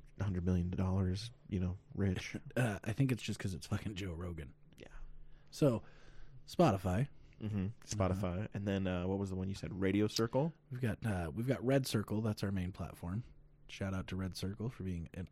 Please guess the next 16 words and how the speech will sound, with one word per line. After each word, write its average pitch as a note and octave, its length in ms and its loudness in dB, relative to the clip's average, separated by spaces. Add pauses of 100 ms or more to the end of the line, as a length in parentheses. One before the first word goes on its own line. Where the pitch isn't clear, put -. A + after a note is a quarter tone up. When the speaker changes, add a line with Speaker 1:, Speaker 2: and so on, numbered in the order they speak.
Speaker 2:
awesome F#2 500 -4 (200)
platform F2+ 600 -4 (260)
for - 260 -10 (100)
podcasting. C3 520 -4 (440)
Speaker 1:
Woot. F#2+ 220 0 (720)
Speaker 2:
Um, G#2+ 480 -6 (1080)
radio. A2 580 0 (1300)
What - 680 -16
is - 160 -20
it? - 260 -18
Radio. D#3+ 640 0 (100)
Speaker 1:
It's D3 140 -4
on F3 100 0
my C#3 100 0
phone G#2 260 -6
now. F#2+ 160 -4